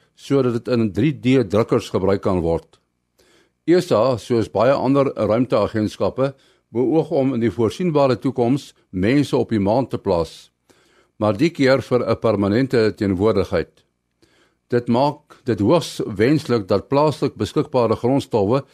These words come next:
vir konstruksie en instandhouding gebruik kan word. Op die duur sal die tegnologie ook vir sendings na Mars en elders ingespan kan word en selfs op die aarde gebruik kan word. esa wil deur die kompetisie bydra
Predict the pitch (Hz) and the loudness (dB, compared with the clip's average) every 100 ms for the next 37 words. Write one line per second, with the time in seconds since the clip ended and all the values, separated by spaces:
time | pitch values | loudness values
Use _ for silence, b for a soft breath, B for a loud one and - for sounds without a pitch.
0 | b b - 110 110 104 - 139 - 139 | b b -4 -2 -2 -2 -2 -2 0 0
1 | 110 92 - - 120 110 101 101 98 90 | 2 0 -2 -2 -2 0 0 -2 -2 0
2 | 101 101 92 80 78 - _ _ _ _ | -2 0 -2 0 -2 -6 _ _ _ _
3 | b b b b - 117 104 117 117 170 | b b b b -2 -2 0 0 2 2
4 | 160 151 127 117 147 - 127 113 - 135 | 2 0 0 0 -2 0 0 0 0 0
5 | 131 151 - 110 - 127 127 120 110 95 | 0 -2 -2 -2 0 0 0 0 -2 0
6 | 90 127 120 - 104 98 101 120 123 117 | 2 0 -2 -8 -4 -2 0 0 2 0
7 | - 110 98 104 - 107 - 90 82 117 | 0 -2 0 -2 -2 -2 -2 -2 0 -2
8 | - b b b b b 117 107 160 156 | -4 b b b b b -4 0 2 2
9 | 160 160 113 - 123 110 143 120 101 92 | 0 -4 -8 -2 0 2 2 0 -2 0
10 | 95 90 85 80 80 76 _ _ _ _ | 0 0 -2 -2 -2 -4 _ _ _ _
11 | _ _ _ _ _ - 131 131 147 131 | _ _ _ _ _ 0 0 4 2 4
12 | 117 107 113 113 110 110 101 117 131 143 | 2 2 0 0 -2 -2 -2 -2 0 0
13 | 90 110 139 104 98 117 | 2 2 2 2 2 0